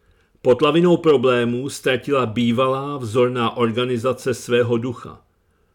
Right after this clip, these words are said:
Podklady nikap byly předány v roce devatenáct set sedmdesát tři nově založenému Centru pro studium fenoménu ufo,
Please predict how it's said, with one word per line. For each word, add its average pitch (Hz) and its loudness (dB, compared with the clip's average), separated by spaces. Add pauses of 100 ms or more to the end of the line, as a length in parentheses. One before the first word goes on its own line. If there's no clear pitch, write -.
(180)
Podklady 120 4
nikap 117 0
byly 117 2
předány 120 0
v 110 -4
roce 117 -2
devatenáct 113 -2
set 107 -4
sedmdesát 104 -4
tři 95 -8
nově 101 0
založenému 113 0
Centru 104 -6
pro 107 -2
studium 113 -4
fenoménu 113 -2
ufo, 110 -6